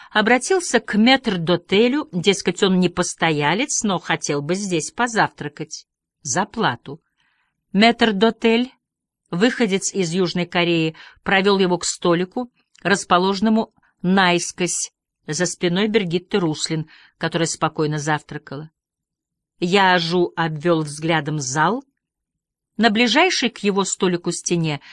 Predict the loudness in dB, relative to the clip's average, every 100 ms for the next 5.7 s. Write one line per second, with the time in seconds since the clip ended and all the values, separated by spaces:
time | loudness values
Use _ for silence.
0 | -14 -4 2 4 2 -2 _ _ _ _
1 | -14 -2 -2 -2 -6 -6 -2 -2 -4 _
2 | _ _ _ _ -4 0 0 0 0 0
3 | -2 0 -2 -4 -12 -14 _ _ _ _
4 | _ _ _ -2 2 0 2 0 0 -2
5 | 0 0 0 2 0 0